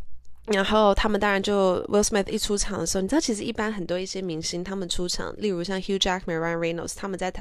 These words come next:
来台湾专访之前也都有国际上记者会。他们平时，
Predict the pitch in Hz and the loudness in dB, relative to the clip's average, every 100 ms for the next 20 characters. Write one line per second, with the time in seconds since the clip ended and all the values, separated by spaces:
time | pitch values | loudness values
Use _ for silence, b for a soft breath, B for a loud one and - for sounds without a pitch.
0 | - 175 - 175 175 190 208 202 180 170 | -2 -2 0 -2 -2 0 0 0 -4 -6
1 | 185 185 165 123 B B B B 202 190 | -4 -4 -4 -6 B B B B 0 4
2 | 226 202 175 175 190 180 190 170 190 - | 4 4 2 0 -2 -4 -4 -4 -4 -2
3 | - - 208 - B B - 403 523 466 | -2 -2 -4 -4 B B -4 0 2 2
4 | - 185 208 - 185 180 | 0 -2 0 0 2 0